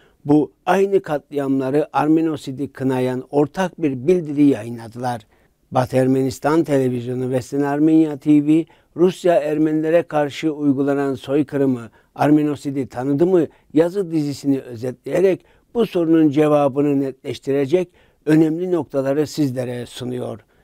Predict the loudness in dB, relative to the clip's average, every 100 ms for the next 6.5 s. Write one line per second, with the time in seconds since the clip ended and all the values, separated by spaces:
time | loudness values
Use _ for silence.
0 | _ _ -2 -2 -2 -4 -6 -6 -12 -10
1 | -14 -10 -6 -6 -6 -8 -6 -6 -6 -8
2 | -10 -8 -6 -6 -6 -8 -6 -8 -8 -6
3 | -6 -6 -6 -4 0 2 2 -2 -6 -8
4 | -6 -6 -6 -6 -8 -8 -10 -4 0 0
5 | -4 -10 -6 -6 -8 _ _ -2 -2 -2
6 | -6 -10 -8 -8 -10